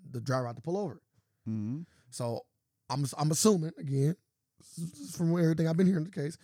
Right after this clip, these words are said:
Speaker 1: that Kelsey was getting her ass whooped. <laughs> I'm out. Meg was beating that shit. You know what I'm saying? Kelsey felt the way. You know how the motherfuckers feel when they getting their ass whooped, sir, and they drunk. Or sober.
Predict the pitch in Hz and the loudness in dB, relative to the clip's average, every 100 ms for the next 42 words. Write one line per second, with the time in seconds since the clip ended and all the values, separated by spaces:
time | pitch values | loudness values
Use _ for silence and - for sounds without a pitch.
0 | - - 131 123 156 143 139 143 139 143 | -20 -10 -6 2 2 2 2 2 0 -2
1 | 113 117 - _ _ _ _ _ _ - | -4 -8 -14 _ _ _ _ _ _ -4
2 | 147 - 208 202 196 180 _ - 135 139 | -2 2 4 6 4 2 _ 0 2 4
3 | 135 - _ 127 127 220 165 143 - 127 | 2 -2 _ 0 0 2 0 -2 -4 -8
4 | - 131 160 160 175 180 190 - - - | -8 -6 -4 -2 0 0 -4 -14 -20 -10
5 | - 117 135 151 175 226 220 214 359 - | -6 -6 -4 -2 0 4 6 6 2 -8
6 | _ _ _ _ _ - 120 127 151 160 | _ _ _ _ _ -4 -2 0 0 2
7 | 175 180 175 165 202 185 180 180 185 190 | 2 2 -2 2 6 10 10 10 8 8
8 | 214 185 165 143 160 160 160 160 208 175 | 6 4 0 0 0 0 0 2 4 2
9 | - _ _ _ - 139 170 165 180 214 | 0 _ _ _ 2 6 6 6 4 4
10 | 123 113 | 2 -4